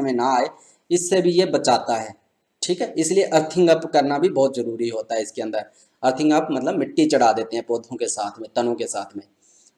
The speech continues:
जिससे तने के साथ में पानी भी ना लगे, irrigation वाला, सिंचाई वाला,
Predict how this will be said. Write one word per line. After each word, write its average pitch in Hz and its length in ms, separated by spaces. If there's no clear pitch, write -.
जिससे 131 260
तने 139 300
के 139 100
साथ 131 240
में 175 120
पानी 127 320
भी 160 120
ना 156 140
लगे, 156 280
irrigation 131 440
वाला, 143 220
सिंचाई 131 420
वाला, 139 320